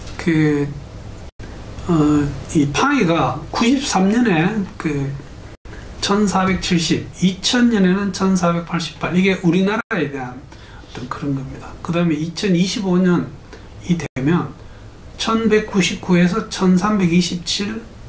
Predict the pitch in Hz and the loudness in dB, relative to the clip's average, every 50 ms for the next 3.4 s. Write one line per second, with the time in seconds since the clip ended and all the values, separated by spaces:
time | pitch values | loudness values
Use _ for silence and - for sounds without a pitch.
0 | - - - - - - - 165 160 160 156 156 156 156 156 156 156 156 - - | -16 -16 -16 -16 -10 -2 0 2 2 4 4 4 6 6 6 4 2 0 -6 -8
1 | 143 139 - - - - - - - - - - - - - 233 262 277 277 269 | -8 -8 -10 -12 -14 -16 -16 -16 -14 -14 -14 -16 -10 -2 0 2 4 4 4 2
2 | 240 - - 180 175 170 190 170 139 131 139 143 151 147 143 120 - 131 123 113 | 2 0 0 0 2 2 2 2 2 2 2 2 2 0 -2 -4 -6 -6 -10 -10
3 | 120 120 - - - 170 170 | -10 -10 -10 -10 -8 -8 -8